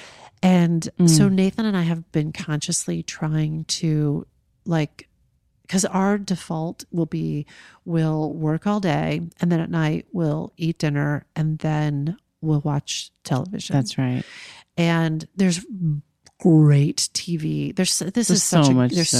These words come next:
Speaker 1: so
Speaker 2: great
Speaker 1: much that's so
Speaker 2: stuff,
Speaker 1: good.
Speaker 2: yeah.
Speaker 1: But just trying a couple nights a week to not do that
Speaker 2: Yeah.
Speaker 1: and to break that and either, like, sit at the dining room table and do a craft next to each
Speaker 2: Yeah.
Speaker 1: other or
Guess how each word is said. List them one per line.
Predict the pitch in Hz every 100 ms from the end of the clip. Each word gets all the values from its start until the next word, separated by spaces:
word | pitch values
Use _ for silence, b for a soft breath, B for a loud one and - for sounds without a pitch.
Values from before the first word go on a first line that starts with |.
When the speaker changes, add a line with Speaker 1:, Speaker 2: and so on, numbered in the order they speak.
| 120
Speaker 1:
so | -
Speaker 2:
great | - 196
Speaker 1:
much | 185 180 - -
that's | 160 139
so | 123
Speaker 2:
stuff, | 143 160
Speaker 1:
good. | 170
Speaker 2:
yeah. | 139 117 120 120 B B
Speaker 1:
But | 208 -
just | 233 247 -
trying | - - - 190 180 160 156 160 -
a |
couple | - - - 170
nights | 170 -
a | 170
week | 156 151 156 - -
to | -
not | 160 156 151 160 - - - - _ 175
do | 190 190
that | 220 233 - - -
Speaker 2:
Yeah. | 143 131 -
Speaker 1:
and | 180 175
to |
break | 160 165 165
that | 180 175 165
and | 180
either, | 180 175 170
like, | 170 160 - _ B B B - 170
sit | - 165 165
at | 170
the |
dining | 202 214 226
room | 226
table | 240 226
and | 240 233
do | 247 247
a |
craft | 247 - 254 277 - -
next | 175 151 -
to | 170
each | 147
Speaker 2:
Yeah. | 139 131
Speaker 1:
other | 131
or | 156 170 160 -